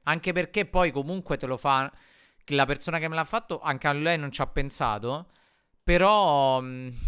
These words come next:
cioè, sarebbe anche poi una cosa pure, mm, secondo me, cattiva o buttarla ancora peggio. E lo ten-,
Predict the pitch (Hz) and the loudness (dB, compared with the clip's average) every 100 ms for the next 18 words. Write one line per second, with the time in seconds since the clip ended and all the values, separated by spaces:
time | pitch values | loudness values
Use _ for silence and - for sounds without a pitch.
0 | - - 143 143 156 147 170 196 180 170 | 0 0 0 0 0 4 4 2 -2 -2
1 | 175 147 139 147 143 151 147 143 139 135 | 0 -2 -2 -4 -4 -2 0 0 0 -2
2 | 139 143 165 165 160 160 202 - 143 - | -6 -18 -20 -16 -12 -8 -8 -6 -8 -8
3 | - 175 185 190 190 185 131 123 139 - | -8 -4 0 0 0 -2 -6 -4 -2 4
4 | 170 165 135 120 127 123 127 110 104 123 | 4 4 0 2 2 4 2 0 -2 -2
5 | 143 170 - 170 247 247 294 | -2 -6 -2 4 4 4 2